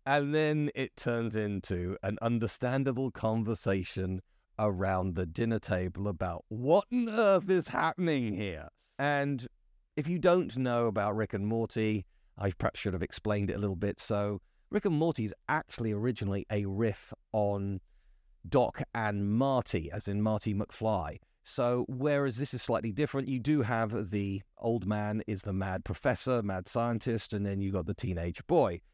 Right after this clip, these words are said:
But on this occasion, Rick is also Morty's grandfather. And there's a whole multiverse thing, and Rick is not able to travel in time, but he's able to travel in both space and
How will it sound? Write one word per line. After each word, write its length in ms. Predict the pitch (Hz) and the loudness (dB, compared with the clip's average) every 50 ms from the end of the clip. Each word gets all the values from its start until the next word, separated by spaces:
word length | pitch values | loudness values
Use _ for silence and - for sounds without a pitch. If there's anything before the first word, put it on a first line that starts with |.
| _ _ _ - | _ _ _ -10
But 280 | 98 - 143 120 107 - | 0 2 2 2 2 2
on 140 | 120 113 113 | 0 0 2
this 180 | 139 151 - - | 0 0 0 -2
occasion, 580 | 110 - - 101 101 98 - - 101 95 92 - _ _ _ _ _ _ | -2 0 0 0 0 0 -2 -2 -4 -4 -6 -8 _ _ _ _ _ _
Rick 240 | 98 113 107 - - | 2 4 4 4 4
is 160 | 104 90 - | 2 0 2
also 480 | - 117 117 107 - - 101 92 92 92 | 0 0 0 0 0 0 0 2 2 0
Morty's 480 | 98 101 98 92 - - 92 90 - | 0 0 -2 -2 -2 -2 -2 -4 -4
grandfather. 1080 | - - 98 90 92 98 101 101 101 101 95 - - 98 90 87 85 - 85 80 101 - _ _ _ _ _ | -6 -6 -4 -2 0 0 0 2 2 0 0 0 0 0 0 0 -2 -2 -4 -6 -6 -10 _ _ _ _ _
And 420 | - 120 120 117 117 117 113 110 - - | -4 -2 0 0 0 0 0 -2 -2 -2
there's 220 | 113 120 117 98 107 | -2 -2 -2 0 0
a 80 | 107 | -2
whole 320 | - - 101 101 101 98 98 | -2 -2 -2 -2 -2 -2 -2
multiverse 840 | 104 110 123 147 156 160 - 160 156 127 135 143 147 139 131 - | 0 0 2 2 2 0 0 0 -2 0 0 0 0 0 -2 -6
thing, 520 | - - 131 131 131 131 127 123 127 127 123 - - | -6 -4 -4 -2 -2 -2 0 0 0 0 0 -2 -2
and 600 | - 107 104 104 104 104 104 101 104 101 95 117 - - _ _ _ _ - | -2 -2 -2 -2 -2 -2 -2 -2 -4 -4 -6 -8 -12 -14 _ _ _ _ -12
Rick 320 | 113 107 120 131 139 - _ _ _ | -4 0 0 0 0 -2 _ _ _
is 180 | 113 110 95 165 | -6 -4 -2 0
not 160 | 139 160 175 | 2 4 4
able 180 | 185 175 185 | 4 2 0
to 120 | 175 180 175 | -2 -4 -4
travel 440 | - - 185 185 156 180 170 - - - | -2 0 0 0 0 0 -2 -2 -2 -2
in 360 | 143 151 151 151 156 151 - - | 0 0 0 0 0 -2 -4 -6
time, 420 | - - 190 180 180 117 117 117 113 | -6 -4 0 2 2 2 2 2 0
but 100 | 117 110 | 0 -2
he's 120 | 113 - - | -2 -2 0
able 240 | 117 113 101 113 - | 0 2 2 0 0
to 180 | - 104 98 | 0 -2 -2
travel 340 | - - 113 113 98 107 107 | -2 0 -2 0 0 0 0
in 200 | - 101 98 98 | 0 0 0 0
both 260 | 92 101 98 95 - - - | 0 2 0 0 -2 -6 -10
space 580 | - - - - - 117 117 113 107 - - - - | -10 -8 -8 -4 0 2 2 2 0 -2 -6 -8 -6
and 300 | - 107 131 104 98 98 | -6 -4 -2 -2 -2 -4